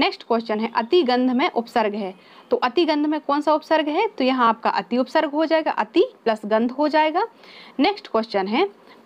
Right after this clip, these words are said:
किस शब्द में आवा प्रत्यय नहीं है? तो किस में आवा प्रत्यय नहीं है? तो यहाँ आप देखेंगे दिखावा में तो आवा प्रत्यय, दिख प्लस आवा, चढ़ावा में चढ़ा प्लस आवा, भुलावा में भूल प्लस आवा आ जाएगा, जबकि लावा एक ऐसा शब्द है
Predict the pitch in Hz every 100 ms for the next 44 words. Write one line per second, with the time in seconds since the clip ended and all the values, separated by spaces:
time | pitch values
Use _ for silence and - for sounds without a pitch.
0 | - 403 403 320 220 226 233 202 214 247
1 | 262 311 - 320 302 302 330 320 320 -
2 | - - 233 285 349 359 269 285 294 320
3 | 320 320 311 311 330 349 539 - - -
4 | - 277 247 247 294 311 247 277 311 330
5 | 359 233 240 285 294 302 311 311 277 247
6 | 262 269 302 311 294 220 - - 233 233
7 | 240 269 285 277 - - - - 262 269
8 | 294 302 302 294 - 247 262 392 392 -
9 | 254 - 247 277 311 311 _ - - -
10 | - 214 262 277 302 311 294 214 247 311
11 | 233 - 233 233 233 247 294 294 294 294
12 | 294 302 277 - 240 226 240 392 262 269
13 | 254 262 269 214 202 233